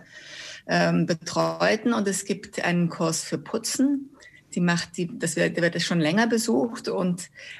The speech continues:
einen zweiten Kurs für Putzen, das besucht unsere, eine ältere Dame, die ganz, ganz eifrig dabei ist.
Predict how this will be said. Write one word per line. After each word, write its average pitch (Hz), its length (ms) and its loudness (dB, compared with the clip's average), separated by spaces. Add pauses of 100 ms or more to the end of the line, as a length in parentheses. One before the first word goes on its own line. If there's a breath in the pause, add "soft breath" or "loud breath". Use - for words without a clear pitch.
(140 loud breath)
einen 175 180 2
zweiten 208 720 0
Kurs 214 320 0
für - 100 -4
Putzen, 226 480 0
das 175 240 -6
besucht 180 640 -4
unsere, 156 640 -2 (920)
eine 143 180 2
ältere 165 420 2
Dame, 180 360 0
die 175 140 -4
ganz, 170 500 -2
ganz 160 320 -2
eifrig - 340 -6
dabei - 400 -2
ist. - 300 -6